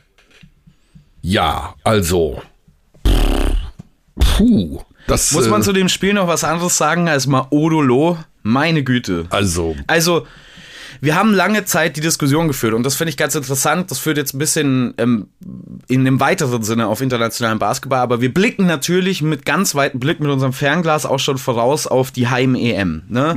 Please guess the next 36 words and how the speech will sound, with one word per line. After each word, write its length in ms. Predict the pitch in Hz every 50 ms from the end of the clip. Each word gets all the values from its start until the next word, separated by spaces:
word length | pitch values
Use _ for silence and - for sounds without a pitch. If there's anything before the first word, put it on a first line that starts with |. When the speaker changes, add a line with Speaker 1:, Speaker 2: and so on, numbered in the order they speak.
| 117
Speaker 1:
Natürlich. 500 | 101 104 82 - - 156 175 - - -
Speaker 2:
Und 380 | 151 160 160 151 135 - - _ _ - - - _ -
die 80 | 143 143
Frage 640 | 135 - 151 151 160 190 214 196 208 202 202 202 175
war 260 | 143 156 165 165 -
immer, 360 | - 170 185 180 175 170 160
haben 300 | 147 147 139 151 151 147 139
wir 60 | 143
einen 200 | 143 143 135 135
zweiten 540 | 131 - 135 127 123 131 131 127 127 131 123
richtig 480 | 107 110 123 139 131 - 135 123 -
guten 380 | - 131 131 131 131 120 113 98
Guard 460 | - 110 110 117 123 127 131 - - -
neben 400 | 120 117 120 117 120 110 117 110
Dennis 280 | 104 101 101 101 92 -
Schröder? 500 | - 117 120 135 139 147 156 160 160 -
Und 160 | - 131 123 123
ich 240 | 120 - - _
glaub, 420 | _ 127 123 135 139 165 170 - -
die 180 | - 135 139
ist 320 | 135 127 131 - _ _ _
beantwortet 640 | 131 110 107 117 120 - - 95 87 85 - 87 - -
nach 160 | 98 95 92
dieser 280 | - 107 101 90 87 80
Saison. 360 | 78 80 71 69 55 50 - 85 - - - _ _ _ _ _ _ _ _ _ _
Speaker 1:
Wir 140 | - 135 120
werden 200 | 135 151 190 185
dann 140 | 156 151 147
mal 180 | 147 143 139 135
irgendwann 300 | 147 156 170 175 147 143
ins 160 | 139 127 -
Detail 340 | - 120 107 - 117 131 156
gehen 240 | 139 117 113 101 101
müssen, 320 | 104 117 - - 151 123
welche 240 | 110 120 117 - 143 -
Faktoren 800 | - - 117 - _ - - 139 143 147 147 143 135 127 110